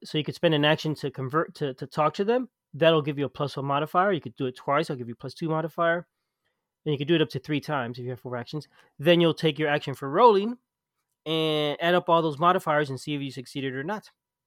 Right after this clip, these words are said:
If it's a druid, you remove them off the board if you succeeded. If it's a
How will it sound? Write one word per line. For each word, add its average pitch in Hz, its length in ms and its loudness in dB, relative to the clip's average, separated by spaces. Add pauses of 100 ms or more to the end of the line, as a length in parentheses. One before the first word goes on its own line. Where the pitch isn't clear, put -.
(140)
If 160 100 0
it's 147 120 -2
a 139 60 -4
druid, 180 460 0
you 170 100 -2
remove 160 240 -2
them 160 120 -4
off 156 140 0
the 165 80 -10
board 147 240 -4
if 135 60 -8
you 135 60 -8
succeeded. 131 480 -10 (520)
If 139 140 -6
it's 139 260 -4
a 135 400 -6